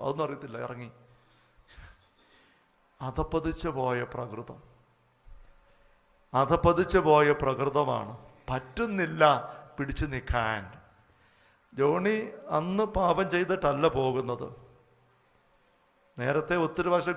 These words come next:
കുടിച്ചിട്ടുണ്ട്, ആരോഗ്യം കളഞ്ഞിട്ടുണ്ട്, പാപത്തിൽ പെട്ടിട്ടുണ്ട്. പക്ഷെ ഇപ്പം അതെല്ലാം മാറ്റിവെച്ച് അനുദപിച്ച് ധ്യാനം കൂടാൻ പോവുകയാണ്. എന്നിട്ട് ഈ പ്രകൃതം അധപതിച്ചത് കിടക്കുകയാണ് ഉള്ളിൽ.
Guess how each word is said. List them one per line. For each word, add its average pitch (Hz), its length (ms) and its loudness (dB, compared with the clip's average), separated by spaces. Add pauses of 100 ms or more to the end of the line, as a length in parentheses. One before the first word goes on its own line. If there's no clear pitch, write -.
കുടിച്ചിട്ടുണ്ട്, 151 640 -2 (460)
ആരോഗ്യം 143 420 -2
കളഞ്ഞിട്ടുണ്ട്, 139 680 -4 (340)
പാപത്തിൽ 135 360 -4
പെട്ടിട്ടുണ്ട്. 147 800 0
പക്ഷെ - 580 -10
ഇപ്പം 185 180 4
അതെല്ലാം 175 420 8
മാറ്റിവെച്ച് 165 540 6
അനുദപിച്ച് 156 640 2 (800)
ധ്യാനം 151 300 0
കൂടാൻ 160 280 4
പോവുകയാണ്. 170 640 6 (680)
എന്നിട്ട് 190 420 4
ഈ 208 180 6
പ്രകൃതം 208 800 8
അധപതിച്ചത് 170 600 4
കിടക്കുകയാണ് 135 560 2
ഉള്ളിൽ. 123 400 -4